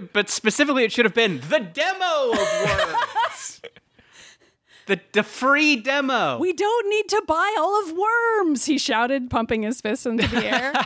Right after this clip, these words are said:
Speaker 1: <laughs>
Speaker 2: "There's no need
Speaker 1: We don't
Speaker 2: for
Speaker 1: need to
Speaker 2: it."
Speaker 1: spend, <laughs> we don't need to spend fourteen dollars.
Speaker 2: It's still entertaining, even in its current form. Yeah.
Speaker 1: So I, I mean, in hindsight, w-,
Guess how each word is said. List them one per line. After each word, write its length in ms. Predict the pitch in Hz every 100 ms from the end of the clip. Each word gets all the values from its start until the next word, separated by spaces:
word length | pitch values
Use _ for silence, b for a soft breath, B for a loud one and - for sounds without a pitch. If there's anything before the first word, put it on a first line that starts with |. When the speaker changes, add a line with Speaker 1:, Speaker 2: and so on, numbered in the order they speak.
| -
Speaker 1:
<laughs> 200 | 262 -
Speaker 2:
"There's 220 | 381 339
no 240 | 381 440 403
need 320 | 370 480 453
Speaker 1:
We 80 | 427
don't 160 | 381
Speaker 2:
for 100 | 349
Speaker 1:
need 80 | 330
to 60 | 269
Speaker 2:
it." 100 | 240
Speaker 1:
spend, 640 | 247 226 190 - - 202 214
<laughs> 120 | 180
we 60 |
don't 160 | 190 220
need 140 | 226
to 80 | 202
spend 320 | - 208 156
fourteen 520 | - 185 - - 208 196
dollars. 720 | 175 190 185 135 117 - - -
Speaker 2:
It's 200 | 349 -
still 360 | - 381 403 415
entertaining, 1200 | 370 415 - 403 440 403 381 349 302 247 214 202
even 280 | 311 392 392
in 120 | 359
its 160 | 381 -
current 400 | - 339 381 -
form. 720 | - 370 415 330 233 190 175 -
Yeah. 420 | 196 254 339 170 170 _
Speaker 1:
So 240 | - 151 -
I, 360 | 160 202 247 240
I 60 | 190
mean, 200 | 196 202
in 100 | 220
hindsight, 600 | 233 285 - 175 170 170
w-, 220 | -